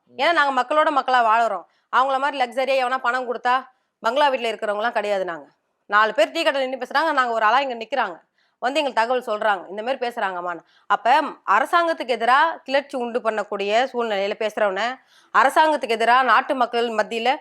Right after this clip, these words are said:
Speaker 2: சட்ட ஒழுங்கு சீர்குலைக்கிற அளவுல பேசுறவனுங்களை ஏன் விட்டு வச்சிருக்குது அரசாங்கம்? அவங்கள
Speaker 1: முன்னெச்சரிக்கை.
Speaker 2: தூக்கி
Speaker 1: ம்.
Speaker 2: முன்னெச்சரிக்கையா வந்து அவங்களுக்கு அடிப்படை ஆதாரம் இருக்கு.
Speaker 1: ம்.
Speaker 2: இப்ப ஆதாரம் இல்லாம இல்ல,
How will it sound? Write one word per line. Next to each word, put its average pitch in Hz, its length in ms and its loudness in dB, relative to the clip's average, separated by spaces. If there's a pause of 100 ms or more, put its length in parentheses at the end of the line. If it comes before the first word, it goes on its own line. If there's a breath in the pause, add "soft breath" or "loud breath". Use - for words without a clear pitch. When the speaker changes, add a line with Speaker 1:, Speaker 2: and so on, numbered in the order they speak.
(180 loud breath)
Speaker 2:
சட்ட 226 280 2
ஒழுங்கு 262 280 4
சீர்குலைக்கிற 220 540 -2
அளவுல 214 280 0
பேசுறவனுங்களை 226 540 -2
ஏன் 330 180 2
விட்டு 294 220 -6
வச்சிருக்குது 226 360 -6
அரசாங்கம்? 190 580 0 (180)
அவங்கள 320 300 4
Speaker 1:
முன்னெச்சரிக்கை. 339 100 4
Speaker 2:
தூக்கி 320 300 0 (140)
Speaker 1:
ம். 277 220 -20
Speaker 2:
முன்னெச்சரிக்கையா 285 680 2
வந்து 254 300 -2
அவங்களுக்கு 269 400 2
அடிப்படை 330 320 2
ஆதாரம் 311 460 4
இருக்கு. 190 240 -8 (140)
Speaker 1:
ம். 131 220 -20 (220)
Speaker 2:
இப்ப - 200 -2 (140)
ஆதாரம் 339 360 4
இல்லாம 277 320 2
இல்ல, 240 200 -2